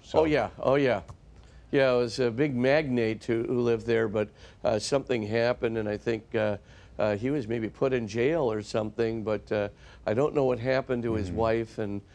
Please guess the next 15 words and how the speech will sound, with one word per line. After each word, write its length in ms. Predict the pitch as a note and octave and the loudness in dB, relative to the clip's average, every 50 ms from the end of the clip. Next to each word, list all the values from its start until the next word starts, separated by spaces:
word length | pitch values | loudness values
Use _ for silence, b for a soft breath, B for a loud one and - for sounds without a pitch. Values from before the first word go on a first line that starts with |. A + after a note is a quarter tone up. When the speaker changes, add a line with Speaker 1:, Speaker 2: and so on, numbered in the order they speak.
| b b b b | b b b b
Speaker 2:
his 120 | - G2+ - | -8 -8 -6
family, 600 | - - D#3 E3 E3 D3 B2 A#2+ A#2 A2+ A2+ A2+ | 0 2 2 4 4 2 2 0 0 0 -2 -2
but, 320 | G2+ A#2 A#2 A2 - - B2 | -2 -2 -2 -2 -2 -2 0
uh, 180 | A#2 A2 A2 A2 b b b b b b - | 0 0 0 -4 b b b b b b -6
I 80 | - G#2+ | -6 -4
think 240 | G#2+ C#3 B2+ A#2+ - | -2 -2 -2 -2 -2
he 160 | - - B2 | -4 -2 0
had 180 | A2+ A2 G2 | 0 0 0
been 220 | F#2 A2+ A2 G#2+ G#2 | -2 -4 -4 -4 -6
put 220 | - - A#2 G#2 | -2 -2 -2 0
in 160 | A2 G#2 G#2 | 0 -4 -6
jail 400 | G2 G#2+ A2 G#2+ G#2+ G#2+ G#2 G2+ | -4 -2 -2 0 0 0 -2 -2
or 120 | G#2+ G#2+ G#2 | -2 -4 -6
something, 540 | - - A2 G#2+ G#2 - A2+ A2+ A2 A2 G#2 | -4 -4 -4 -4 -4 -2 -2 -2 0 0 -2
and 140 | G2+ G2+ | -4 -6